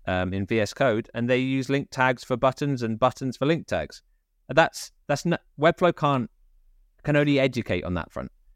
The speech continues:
But, but what they're doing is V S Code is saying, "Sorry, you can't use buttons." Like, you start to write button and it cor-,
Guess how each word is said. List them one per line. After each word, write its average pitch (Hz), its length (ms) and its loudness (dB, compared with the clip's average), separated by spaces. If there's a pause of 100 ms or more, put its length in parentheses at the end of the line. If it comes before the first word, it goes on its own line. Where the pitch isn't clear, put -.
(580)
But, 123 140 0 (520)
but 123 120 0
what 143 260 2
they're 135 140 2
doing 135 320 2
is 104 260 -4 (160)
V 131 220 0
S 143 160 0
Code 113 400 0
is 101 100 -6
saying, 104 440 -2 (480)
"Sorry, 165 300 4
you 131 120 -2
can't 147 260 0
use 156 180 0
buttons." 85 540 -4 (1000)
Like, 135 200 2
you 135 100 -2
start 156 280 6
to 147 60 0
write 131 200 2
button 110 260 2
and 110 100 0
it 123 160 -6
cor-, - 160 -10